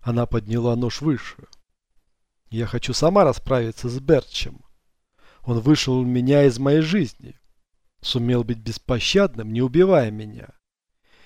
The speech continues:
Я должна отплатить ему тем же, выдеру ему и яйца, и..." Она замолчала и оглянулась на Холдена, который опустился неподалёку на колени и смотрел в землю. "Я", начала была она.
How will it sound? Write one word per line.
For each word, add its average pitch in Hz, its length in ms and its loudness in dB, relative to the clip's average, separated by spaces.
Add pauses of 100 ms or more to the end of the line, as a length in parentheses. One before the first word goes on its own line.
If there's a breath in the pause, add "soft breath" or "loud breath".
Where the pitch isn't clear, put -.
Я 127 220 2
должна 120 320 0
отплатить 123 480 -2
ему 131 180 -2
тем 151 300 2
же, 92 320 -14
выдеру 127 380 4
ему 120 220 -4
и 123 120 -8
яйца, 156 560 0
и..." 135 240 -2 (1000)
Она 160 260 2
замолчала 120 880 0 (140)
и 123 80 -2
оглянулась 123 640 0
на 165 100 0
Холдена, 113 680 -2 (420)
который 123 380 2
опустился 120 540 -6
неподалёку 120 580 -2
на 113 100 -4
колени 135 440 0
и 101 40 -10
смотрел 117 460 -4
в 120 80 -6
землю. 120 560 -6 (920)
"Я", 170 420 -2 (260)
начала 120 420 -2
была 117 340 -2
она. 123 360 -8